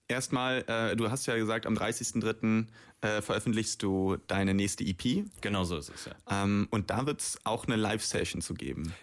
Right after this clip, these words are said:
Speaker 2: Genau, wir drehen, äh, eine Live-Session, ähm, wie wir die Lieder halt performen sozusagen. Ähm, aber oft ist mir irgendwie aufgefallen, dass wenn man eine Live-Session dreht und einfach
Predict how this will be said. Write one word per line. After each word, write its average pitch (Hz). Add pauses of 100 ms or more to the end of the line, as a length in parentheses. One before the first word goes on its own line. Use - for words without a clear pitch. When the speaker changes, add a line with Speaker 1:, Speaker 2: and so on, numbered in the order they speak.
Speaker 2:
Genau, 87
wir 85
drehen, 101
äh, 98 (340)
eine 90
Live-Session, 117
ähm, 92 (100)
wie 90
wir 90
die 87 (640)
Lieder 90
halt 87
performen 95
sozusagen. 107 (420)
Ähm, 92
aber 90
oft -
ist -
mir 104
irgendwie 101
aufgefallen, 92
dass -
wenn 87
man 90
eine 87
Live-Session 104
dreht 98
und 90
einfach 92